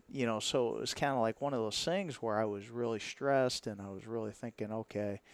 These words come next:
you know, and I had my dad in my ear telling me, you know, "You need to open your own deal," you know, you know, so I, I, I took a shot, and I went for it, and, uh, and I opened it, and I think by doing that,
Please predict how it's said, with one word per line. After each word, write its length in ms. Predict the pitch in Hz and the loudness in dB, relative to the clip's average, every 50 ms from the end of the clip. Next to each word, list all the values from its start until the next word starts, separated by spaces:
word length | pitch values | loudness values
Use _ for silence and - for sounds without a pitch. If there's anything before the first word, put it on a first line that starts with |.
| - - - - - - _ _ - | -20 -20 -20 -20 -20 -20 _ _ -8
you 120 | 123 107 | -6 -4
know, 180 | 101 98 98 101 | -4 -4 -4 -2
and 80 | 101 107 | -2 0
I 100 | 117 131 | 0 0
had 220 | 131 147 139 131 | 2 2 2 2
my 160 | 120 110 107 104 | 2 -2 -4 -4
dad 400 | - - 104 104 104 101 107 107 | -2 0 0 2 4 2 2 0
in 60 | 104 | -2
my 180 | 98 101 101 104 | -8 -8 -8 -8
ear 460 | 104 101 101 101 98 98 98 98 95 - | -8 -6 -4 -4 -4 -4 -6 -8 -10 -10
telling 360 | - 104 101 101 101 101 98 | -10 -8 -8 -8 -10 -14 -14
me, 160 | 101 101 98 101 | -16 -16 -16 -16
you 40 | 101 | -16
know, 100 | 98 98 98 98 101 | -14 -16 -16 -16 -16
"You 80 | 101 98 | -16 -16
need 200 | 98 98 98 98 | -16 -14 -14 -10
to 60 | 98 | -8
open 300 | 98 104 104 - - - 104 | -6 -6 -8 -8 -10 -14 -12
your 120 | 104 104 | -10 -8
own 180 | 104 101 101 101 | -8 -10 -10 -10
deal," 280 | 110 110 107 107 107 107 | -8 -6 -4 -4 -4 -4
you 160 | 107 104 107 | -6 -8 -8
know, 80 | 131 | -8
you 140 | 151 160 190 | -8 -6 -4
know, 60 | 185 175 | -4 -4
so 320 | - - - 196 180 170 - - - - - - - - - - - - _ _ - | -2 2 4 4 4 4 2 -6 -20 -20 -20 -20 -20 -20 -20 -20 -20 -20 _ _ 4
I, 100 | - 165 165 165 - | 6 8 10 10 10
I, 240 | - 165 165 160 - - - - 151 | 10 8 8 8 6 2 2 4 6
I 40 | 156 - _ _ _ _ _ _ | 4 4 _ _ _ _ _ _
took 220 | - - 185 160 - | 4 6 6 6 6
a 60 | 156 | 4
shot, 520 | 131 - - 156 143 143 139 135 135 - - - | 4 8 10 12 12 12 12 12 10 8 4 2
and 260 | - 131 123 123 120 | 0 2 4 4 4
I 80 | 120 117 | 4 2
went 320 | 113 117 131 135 135 127 | 2 2 4 4 2 2
for 380 | - - - 143 135 131 127 127 | 0 0 2 4 6 6 8 8
it, 160 | 127 123 - - - | 6 6 4 0 -8
and, 260 | 113 110 110 110 113 | -10 -8 -8 -6 -4
uh, 360 | 110 110 110 110 107 110 107 - - | -2 0 0 0 0 0 0 0 0
and 180 | 131 123 117 | 0 2 2
I 80 | 113 117 | 2 2
opened 420 | 117 117 120 120 - 123 117 117 | 4 2 2 0 0 -2 0 4
it, 220 | 120 117 117 117 - - | 6 8 8 6 4 0
and 200 | - 120 113 107 107 | -6 -4 -4 -2 -2
I 100 | 110 110 | -4 -4
think 280 | - - 135 123 - - | -4 -4 -6 -6 -4 -2
by 140 | 120 113 110 | -2 -2 -2
doing 360 | - 123 120 120 120 113 107 | 0 0 -2 0 -2 -4 -4
that, 340 | 107 107 110 110 107 104 - | -2 -2 0 0 0 0 -2